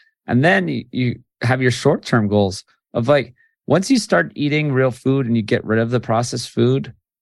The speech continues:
you feel so different. And for one, people <laughs> need to know that. Uh, most people don't ever have that feeling 'cause they just always feel, like, semi-bad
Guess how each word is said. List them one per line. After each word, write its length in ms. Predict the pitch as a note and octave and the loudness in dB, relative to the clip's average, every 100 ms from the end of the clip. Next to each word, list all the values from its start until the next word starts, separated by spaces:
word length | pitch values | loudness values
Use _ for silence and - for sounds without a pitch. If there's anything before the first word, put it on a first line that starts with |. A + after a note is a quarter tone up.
| _ | _
you 160 | A#2+ F#3 | 0 0
feel 260 | - E3 | 2 2
so 300 | C#3+ - B2+ | 2 0 2
different. 460 | A#2+ A2 G#2 G2 F#2 _ _ _ _ _ _ - | 2 0 0 -4 -4 _ _ _ _ _ _ -2
And 180 | B2 A2 | 0 0
for 120 | B2 | 2
one, 180 | E3 C#3 | 2 2
people 200 | D#3 D3 | 0 2
<laughs> 60 | |
need 80 | D3 | 2
to 80 | B2 | 2
know 240 | A2+ C3+ | 4 4
that. 260 | A2+ F#2+ A#2+ - - | 4 0 -4 -12 -6
Uh, 140 | B2 A2 | -2 0
most 340 | C#3+ D3 D3 | 2 2 2
people 160 | D3+ C3 | 2 2
don't 340 | G#2+ B2 - _ _ | 2 2 0 _ _
ever 160 | A#2+ G#2+ | -2 -2
have 260 | G#2 A#2 | -2 0
that 180 | A#2 G2 | 0 0
feeling 360 | - F#2+ G2 G#2+ | -2 -4 -2 -2
'cause 140 | G#2 | 0
they 80 | G2+ | 0
just 200 | G2 G2 - | 0 -4 -2
always 360 | G2 G2 G2 | 2 2 0
feel, 440 | - G#2 G2 F#2 - | 0 2 2 2 0
like, 220 | G2 G2 | -2 -2
semi-bad 840 | - G#2+ G2+ F#2+ F#2 G2 F#2 F#2+ | -2 0 2 2 2 2 2 -2